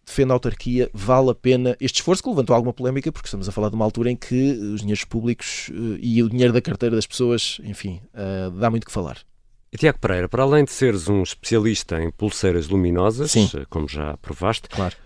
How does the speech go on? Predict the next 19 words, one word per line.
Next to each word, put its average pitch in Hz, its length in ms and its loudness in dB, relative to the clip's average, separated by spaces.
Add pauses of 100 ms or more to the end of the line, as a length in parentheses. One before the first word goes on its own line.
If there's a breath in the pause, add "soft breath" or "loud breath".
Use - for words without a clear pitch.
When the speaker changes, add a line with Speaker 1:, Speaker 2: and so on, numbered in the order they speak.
Speaker 2:
também 123 340 6
és 120 160 4
um 131 120 8
verdadeiro 117 640 4
doutor 110 540 4 (220)
em 80 120 0
música. 76 720 0
Aliás, 82 560 0
estás 80 360 -4
todas 90 420 0
as 82 60 -4
semanas 104 320 4
Speaker 1:
Sobretudo. 98 360 4
Speaker 2:
no 101 200 6
Isto - 160 0
Não 92 80 0
Passa 92 240 -2
na 87 80 0
Rádio 82 360 0